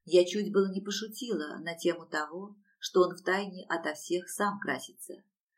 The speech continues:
Маскировать пришлось очень долго. Синяки упорно желали заявить о своём существовании.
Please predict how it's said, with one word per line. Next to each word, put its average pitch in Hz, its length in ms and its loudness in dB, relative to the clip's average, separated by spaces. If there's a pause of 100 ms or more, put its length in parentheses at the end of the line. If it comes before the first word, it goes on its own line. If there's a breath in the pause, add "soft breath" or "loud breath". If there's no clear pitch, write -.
(140 loud breath)
Маскировать 202 680 2
пришлось 190 420 -2
очень 208 320 -4
долго. - 380 -8 (420 loud breath)
Синяки 190 440 2
упорно 185 640 0
желали 180 640 0
заявить 190 560 -6
о 156 100 -2
своём 151 400 -4
существовании. 165 920 -6